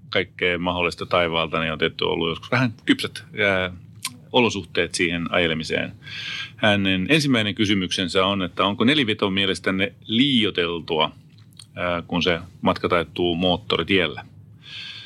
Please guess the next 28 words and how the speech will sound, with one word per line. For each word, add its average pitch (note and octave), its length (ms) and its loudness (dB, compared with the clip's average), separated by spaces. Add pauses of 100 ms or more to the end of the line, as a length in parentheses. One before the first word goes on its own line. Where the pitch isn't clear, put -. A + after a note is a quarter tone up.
(160)
No, E3 220 4 (180)
tuota, A#2 500 2 (960)
tietysti C3 340 0
sitten A#2 540 0 (460)
luotettavuus A2+ 760 0
talviolosuhteissa G#2 640 0
pärjäämisen F#2+ 760 2
lisäksi, B2+ 440 0
niin, F#2+ 260 0
niin F#2+ 160 0
myöskin F#2+ 360 -2
kulutus G#2+ 400 0
on F2+ 120 2
aika F2 200 0
merkittävässä G2 560 0
osassa, A#2 280 2
kun, F#2+ 340 0
kun G2 160 2
kaksisataa F#2+ 380 2
kilsaa F#2+ 360 0
tulee, E2+ 240 -2 (160)
päälle G2+ 260 2
kaksisataa F2+ 380 -4
kilsaa E2+ 340 -2
tulee E2+ 240 -4
päivässä. E2 600 -2 (1400)
Ja F#2 120 2
tuota, F#2 500 0